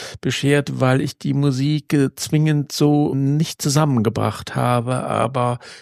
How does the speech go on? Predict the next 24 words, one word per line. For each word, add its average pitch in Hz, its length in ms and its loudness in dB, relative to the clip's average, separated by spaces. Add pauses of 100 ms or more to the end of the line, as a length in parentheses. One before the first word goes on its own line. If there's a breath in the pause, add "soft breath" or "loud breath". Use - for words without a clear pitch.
(140)
durch - 160 -2
die - 120 -4
ganzen 143 540 0 (420 loud breath)
Titel 151 460 2
war, 131 440 2 (140)
hatte 127 220 -4
ich - 80 -4
ja 120 120 0
eben 123 200 -2
schon 123 140 -6
erwähnt, 120 240 0
ein 123 60 0
roter 135 260 2
Faden 131 300 0
deutlich 135 300 -2
zu 131 180 0
hören 143 340 2
und 120 300 -4 (320 loud breath)
ich - 320 -4
kann 147 200 0
die 135 100 0
Musik 139 320 0
jetzt 143 200 -4
richtig - 360 -6